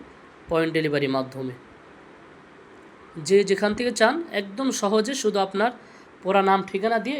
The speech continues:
এই ডাইসগুলো কিন্তু অর্ডার করতে পারেন। আরও কিন্তু অনেক ডিজাইন রয়েছে, যেহেতু ভিডিওটা অনেক লম্বা হয়ে যাচ্ছে, এই জন্য যতটুকু সম্ভব আমরা দেখাইতেছি। আপনারা চাইলে ভিডিও কলে ফোন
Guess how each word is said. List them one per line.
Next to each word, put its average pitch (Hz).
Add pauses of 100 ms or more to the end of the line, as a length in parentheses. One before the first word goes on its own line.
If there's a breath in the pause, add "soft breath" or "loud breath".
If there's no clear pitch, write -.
এই 185
ডাইসগুলো 175
কিন্তু 240 (100)
অর্ডার 147
করতে 139
পারেন। 131 (3000)
আরও 180
কিন্তু 226 (100)
অনেক 196 (120)
ডিজাইন 190 (100)
রয়েছে, 226
যেহেতু 190 (120)
ভিডিওটা 180
অনেক 175 (120)
লম্বা 165
হয়ে 214
যাচ্ছে, 226 (800)
এই 180
জন্য 220 (120)
যতটুকু 214 (600)
সম্ভব 202 (100)
আমরা 180 (100)
দেখাইতেছি। 180 (720 loud breath)
আপনারা 220
চাইলে 269 (120)
ভিডিও 175
কলে 208
ফোন 180